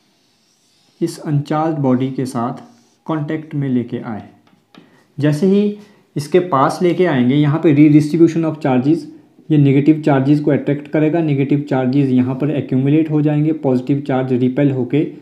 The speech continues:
दूसरी side को भाग जाएगा। Next step में हम क्या करेंगे, Step number three, हम इस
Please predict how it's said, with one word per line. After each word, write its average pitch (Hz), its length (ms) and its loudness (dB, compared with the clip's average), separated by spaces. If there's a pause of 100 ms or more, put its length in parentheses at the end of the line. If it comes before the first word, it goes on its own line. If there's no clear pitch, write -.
(240)
दूसरी 127 360 2
side 160 280 0
को 165 80 2
भाग 143 220 0
जाएगा। 147 340 0 (1600)
Next 202 260 0
step 151 240 -2
में 151 100 -2
हम 143 180 0
क्या 139 160 -2
करेंगे, 123 420 -4
Step 147 320 -4
number 135 240 0
three, 123 480 -4 (1120)
हम 165 400 0 (520)
इस - 280 -2